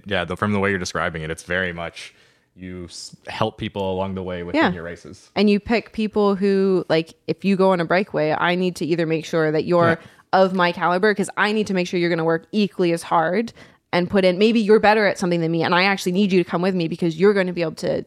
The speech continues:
Speaker 2: beat me
Speaker 1: Yeah,
Speaker 2: on the hill.
Speaker 1: it's, it's, yeah, it's surprisingly collaborative for the level of
Speaker 2: Surprisingly,
Speaker 1: competition. Yeah.
Speaker 2: yeah. Surprisingly collaborative for an individual sport based off of a team group. And
Speaker 1: Yeah.
Speaker 2: if anyone's watched the Tour de France, like,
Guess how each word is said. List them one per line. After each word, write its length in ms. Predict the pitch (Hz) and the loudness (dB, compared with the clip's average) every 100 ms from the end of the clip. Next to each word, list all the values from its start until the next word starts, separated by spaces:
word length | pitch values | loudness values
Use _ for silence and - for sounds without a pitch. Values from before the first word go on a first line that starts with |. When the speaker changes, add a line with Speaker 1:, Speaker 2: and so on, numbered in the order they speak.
| - | -6
Speaker 2:
beat 140 | 180 175 | -2 0
me 60 | |
Speaker 1:
Yeah, 60 | 131 | 0
Speaker 2:
on 60 | 170 | 0
the 60 | |
hill. 200 | - 160 | -2 -2
Speaker 1:
it's, 140 | - 107 | -4 -8
it's, 260 | 98 - | -10 -6
yeah, 160 | 127 110 | -2 -2
it's 120 | 92 | -2
surprisingly 840 | - 113 120 123 127 113 107 101 90 - _ - | -4 0 2 2 0 0 2 0 -4 -16 _ -4
collaborative 680 | 123 107 104 104 95 92 | 0 2 2 0 -4 -4
for 500 | 95 - 101 95 95 | -8 -4 -2 0 -2
the 80 | 90 | -2
level 240 | 95 95 | -2 0
of 60 | 107 | 0
Speaker 2:
Surprisingly, 360 | 220 190 180 - | 0 0 0 -2
Speaker 1:
competition. 160 | - 110 | -4 0
Yeah. 80 | |
Speaker 2:
yeah. 160 | 196 151 - _ | 2 0 -4 _
Surprisingly 520 | - 262 277 269 285 277 | -4 2 4 2 0 0
collaborative 460 | 233 - - 233 | 2 2 2 0
for 120 | 214 196 | 2 2
an 120 | 190 | 2
individual 400 | 208 202 185 190 | 2 2 2 0
sport 400 | 180 - 196 - | -2 0 0 2
based 240 | 185 185 202 | 2 2 2
off 140 | 175 | 0
of 120 | 175 | 0
a 60 | 170 | -2
team 300 | - 185 160 | -2 -4 -4
group. 300 | 156 151 - | -4 -4 -2
And 160 | 127 127 | -2 0
Speaker 1:
Yeah. 80 | 117 | 2
Speaker 2:
if 100 | - | 2
anyone's 360 | 175 180 170 | 2 0 -2
watched 280 | 175 160 - | -2 -2 -2
the 60 | 160 | -4
Tour 160 | 170 | -2
de 80 | 160 | 0
France, 400 | 170 165 165 - | 0 -2 -4 -2
like, 220 | 170 156 | -2 -2